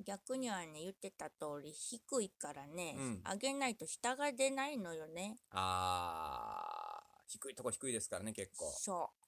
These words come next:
Speaker 1: う。
Speaker 2: ね、潜る曲ありますもんね。
Speaker 1: ある。
Speaker 2: うん、そうそう。ビビットカラーも全体的に低くないです？
Speaker 1: あれ、
Speaker 2: 低いっていうか、
Speaker 1: まあ、
Speaker 2: まあ、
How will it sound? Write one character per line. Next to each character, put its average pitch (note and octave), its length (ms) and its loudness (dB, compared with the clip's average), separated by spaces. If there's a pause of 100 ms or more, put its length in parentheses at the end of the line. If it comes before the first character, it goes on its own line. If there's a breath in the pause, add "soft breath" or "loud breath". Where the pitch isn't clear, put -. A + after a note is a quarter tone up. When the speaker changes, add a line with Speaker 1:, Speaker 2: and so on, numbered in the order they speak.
Speaker 1:
う。 G#2 40 -4
Speaker 2:
ね、 G#2 120 0
潜 A#2+ 880 0
る G#2+ 60 -6
曲 G#2+ 280 -2
あ G#2 40 2
り A2 80 0
ま G2+ 140 -2
す - 120 -8
も D#2 80 -14
ん C#2 100 -16
ね。 D#2+ 260 -12
Speaker 1:
あ F3+ 100 -4
る。 D#3 360 -6 (180)
Speaker 2:
う G2 40 -10
ん、 F2+ 320 -8 (120)
そ - 180 -10
う - 40 -14
そ - 180 -12
う。 - 60 -20 (260 loud breath)
ビ C#3 120 4
ビ C4 140 2
ッ - 20 -12
ト C#4 120 -2
カ C#4 140 6
ラ G#3+ 120 8
ー - 20 6
も A2 140 2
全 D4+ 320 2
体 G4+ 140 0
的 F4 100 2
に F4+ 80 -6
低 F4+ 160 -6
く F#3 100 -8
な E2 120 -6
い E2 40 -10
で - 80 -16
す？ - 180 -10 (1160)
Speaker 1:
あ D4 160 2
れ、 D#4 360 -4 (140)
Speaker 2:
低 - 160 -2 (280)
い F#3 40 2
っ - 80 -4
て A#2+ 80 0
い G#2 40 2
う - 20 0
か、 G2+ 100 -4
Speaker 1:
ま G2 140 0
あ、 D#2+ 40 0
Speaker 2:
ま - 60 -8
あ、 - 60 -18